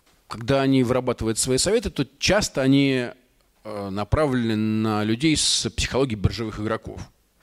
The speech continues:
Или они стремятся, э, сделать из людей профессиональных биржевых игроков и качественных биржевых игроков. Эм,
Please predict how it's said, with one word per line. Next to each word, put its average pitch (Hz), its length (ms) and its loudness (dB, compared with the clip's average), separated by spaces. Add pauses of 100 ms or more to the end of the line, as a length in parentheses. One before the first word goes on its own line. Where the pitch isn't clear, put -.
(280)
Или 202 140 4
они 165 220 2
стремятся, 98 840 0 (220)
э, 87 260 -4
сделать 98 320 -2
из 104 80 -6
людей 147 240 0
профессиональных 104 540 -2
биржевых 90 400 -6
игроков 87 400 -6
и - 40 -14
качественных 78 420 -4
биржевых 80 340 -8
игроков. - 480 -10 (720)
Эм, 107 300 -2